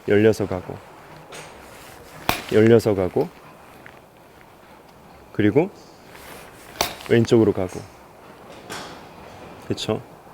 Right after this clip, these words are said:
그리고 열려서 가고 이런 식으로 연습을 해보세요.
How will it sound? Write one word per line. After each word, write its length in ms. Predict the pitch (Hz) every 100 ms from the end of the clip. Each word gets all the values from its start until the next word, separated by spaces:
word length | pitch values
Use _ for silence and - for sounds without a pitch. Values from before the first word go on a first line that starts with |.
| -
그리고 300 | 107 98 160 - - - - - - - -
열려서 360 | 107 107 110 101
가고 280 | 98 95 98 - - - - - -
이런 200 | - 180
식으로 280 | 170 160 156
연습을 380 | 95 107 139 143
해보세요. 340 | 175 160 104